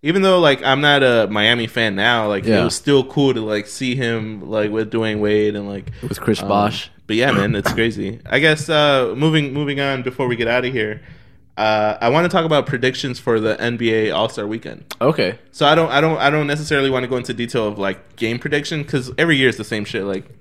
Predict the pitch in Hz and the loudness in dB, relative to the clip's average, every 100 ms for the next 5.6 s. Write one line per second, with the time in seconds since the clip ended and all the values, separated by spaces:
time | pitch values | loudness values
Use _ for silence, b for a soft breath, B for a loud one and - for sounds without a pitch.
0 | - - 107 107 107 110 104 104 113 95 | -14 -2 2 2 2 2 2 0 2 0
1 | 85 98 135 131 120 120 113 113 110 107 | -2 -2 0 0 0 2 2 2 0 -2
2 | 110 107 104 - 127 117 127 110 104 110 | 0 0 -2 0 0 2 0 0 -2 -4
3 | 107 107 107 107 113 98 104 101 113 104 | -2 -2 -2 -4 -8 -10 -8 -6 -2 2
4 | 90 60 b b b - 117 139 156 196 | 2 0 b b b -10 -4 0 0 0
5 | 196 196 160 160 151 | -4 -4 -4 -2 -4